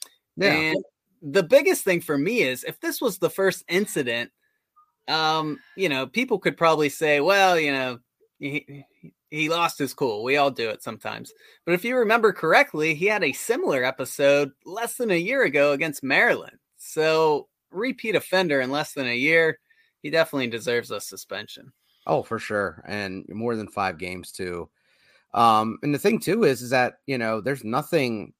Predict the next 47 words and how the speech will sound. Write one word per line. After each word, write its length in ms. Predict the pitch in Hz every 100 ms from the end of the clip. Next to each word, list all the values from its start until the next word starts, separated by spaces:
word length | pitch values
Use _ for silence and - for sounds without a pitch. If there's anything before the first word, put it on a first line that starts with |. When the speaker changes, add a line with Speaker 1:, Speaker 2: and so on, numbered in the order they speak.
| _
Speaker 1:
I 140 | - 104
don't 220 | 123 82 _
think, 340 | 117 143 127 - 131
that 280 | 113 110 113
is 160 | 117 -
forcing 380 | 117 123 143
him 120 | 120 117
to 80 |
even 400 | 110 123 107 101 - _ -
walk 200 | 185 180
through 240 | 262 233 196
the 120 | 92
handshake 420 | 87 85 80 78
line. 240 | 67 50 60
If 120 | -
he 100 | 135
didn't 260 | 147 160 139
want 240 | 151 143 - _ _ _
to 100 | 151
talk 300 | - 139 -
to 120 | -
anyone 540 | 104 170 180 85 71 76 _ -
at 140 | 113
all, 440 | 165 190 90 95 _ _ _ _
he 80 | 233
could 140 | 269
have 80 | 339
just 100 | 254
went 160 | 226 202
to 80 | 196
the 60 |
locker 300 | 151 - -
room, 120 | 127
let 120 | 117 151
his 100 | -
team 240 | - 208
shake 240 | - 98
hands. 380 | 95 87 80 - _ _ _ _ _
Um, 200 | 107 113
his 120 | 147
assistant 420 | 143 - 170 151 120
coaches 340 | 165 - 170
are 60 | 165
still 220 | - 165
there. 240 | 147 180
They 160 | 107 135
could, 320 | 175 143 120